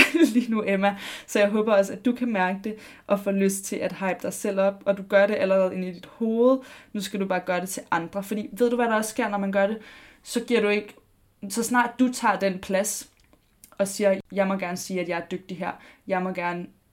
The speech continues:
øh, anerkende der, hvor jeg synes, jeg gør det godt, eller det, jeg synes er fedt ved mig selv,"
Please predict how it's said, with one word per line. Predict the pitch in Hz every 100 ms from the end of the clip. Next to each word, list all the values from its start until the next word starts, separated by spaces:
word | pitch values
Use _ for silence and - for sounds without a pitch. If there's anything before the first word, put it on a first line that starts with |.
| _ _ -
øh, | 190 190
anerkende | 190 180 196 - 180 175 170
der, | 196 175
hvor | 180
jeg | 170 175
synes, | 190 175
jeg | 180
gør | 180 170
det | 175
godt, | - 170 -
eller | 175
det, | 175 180
jeg | 170 170
synes | 180 -
er | -
fedt | - 190 190
ved | 180
mig | 170
selv," | - 180